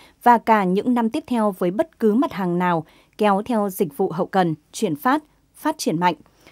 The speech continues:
Nhiều công ty chuyển phát lớn có doanh thu từ đây chiếm tới chín mươi đến chín mươi lăm phần trăm. Cùng với mức tăng nhanh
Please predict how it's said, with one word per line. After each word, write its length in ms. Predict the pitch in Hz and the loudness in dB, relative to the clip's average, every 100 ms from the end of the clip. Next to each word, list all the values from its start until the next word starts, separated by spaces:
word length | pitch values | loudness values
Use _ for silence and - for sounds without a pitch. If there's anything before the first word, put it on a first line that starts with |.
| _ - | _ 4
Nhiều 180 | 254 | 4
công 180 | 247 294 | 6 2
ty 240 | 285 277 254 | 2 0 0
chuyển 260 | - 175 | -2 -2
phát 200 | 160 320 | 0 0
lớn 340 | 294 202 202 277 | 2 2 2 2
có 260 | 196 175 | 2 0
doanh 240 | 185 233 226 | -2 -2 0
thu 220 | 226 208 | 0 0
từ 160 | - 185 | 2 2
đây 260 | 170 202 190 | 2 0 0
chiếm 240 | - 180 | -2 -2
tới 260 | 185 185 175 | -2 -2 -2
chín 220 | - 202 | -4 -4
mươi 320 | 214 269 262 226 - | 0 4 4 2 -2
đến 220 | 185 175 | -2 -2
chín 180 | 214 208 | -4 -2
mươi 80 | |
lăm 120 | 240 196 | -2 -2
phần 160 | 160 | -4
trăm. 220 | 151 196 180 _ _ _ _ _ | 0 0 0 _ _ _ _ _
Cùng 180 | - 240 | 0 0
với 200 | 220 208 | 2 2
mức 200 | 226 349 - | 2 -2 0
tăng 200 | 226 226 | 0 2
nhanh 220 | 226 220 | 4 2